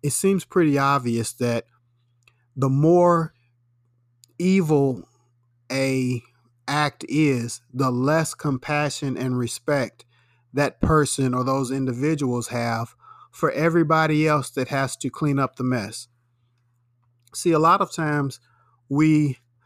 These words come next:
give people that we love the benefit of the doubt. We can see that they're doing something that we wouldn't normally want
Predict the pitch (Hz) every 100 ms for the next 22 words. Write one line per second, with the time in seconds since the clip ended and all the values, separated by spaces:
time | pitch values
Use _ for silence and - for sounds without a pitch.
0 | _ _ _ _ _ _ - 120 175 175
1 | - 180 175 160 147 143 143 135 135 156
2 | 156 135 123 143 135 - 139 120 120 120
3 | 120 107 - 135 160 - 139 - 160 165
4 | 151 147 147 131 143 147 139 143 139 -
5 | 143 135 131 131 139 165 160 170 160 147
6 | 143 156 165 156 143 139 123 135 147